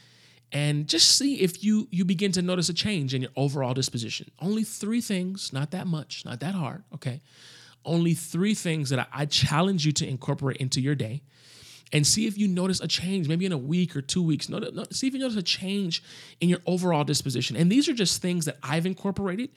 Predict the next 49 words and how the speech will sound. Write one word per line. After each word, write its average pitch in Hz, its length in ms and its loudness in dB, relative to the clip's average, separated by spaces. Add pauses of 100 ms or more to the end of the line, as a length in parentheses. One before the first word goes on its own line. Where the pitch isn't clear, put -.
(400)
and 110 240 -2
I'm 139 220 2
just 147 160 2
sharing 143 320 4
them 131 100 0
with 120 180 -2
you. 196 240 0 (520)
Um, 110 480 -6 (160)
I 143 100 2
don't 190 100 4
know 196 80 4
if 170 100 2
it's 170 160 0
universal. 175 500 0
I - 60 -6
don't 156 80 0
know 156 80 2
if 143 100 -6
it'll 139 180 0
work 151 180 0
for - 180 -8
everybody, 156 480 -2
but 170 180 -8
I, 165 100 -8 (200)
I 185 60 -10
have 254 260 -10
a, 247 60 -4 (120)
I - 60 -8
have 247 140 -6
the 269 80 -6
strangest 277 580 -2
suspicion 202 640 -4
that 147 240 -2
it 120 140 -8
might, 117 300 -12
okay? 190 280 -2 (460)
So 196 340 0
here's 208 340 0
the 196 100 -6
first - 420 -2
thing. - 240 -16 (1040)
First 180 240 -2
thing 233 140 2
you 220 80 4
should - 220 -4
do 143 280 2 (760)
is 185 180 0
spend 185 600 2
at 165 200 -4